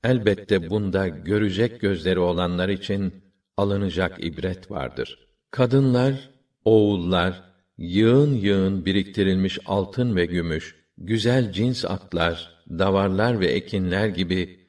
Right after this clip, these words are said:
nefsin hoşuna giden şeyler insanlara cazip gelmektedir. Bunlar dünya hayatının geçici bir metaından ibarettir. Asıl varılacak güzel yer ise Allah'ın katındadır.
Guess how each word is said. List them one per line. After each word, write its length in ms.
nefsin 560
hoşuna 420
giden 380
şeyler 580
insanlara 720
cazip 520
gelmektedir. 960
Bunlar 560
dünya 480
hayatının 840
geçici 540
bir 120
metaından 880
ibarettir. 840
Asıl 420
varılacak 760
güzel 380
yer 220
ise 520
Allah'ın 600
katındadır. 800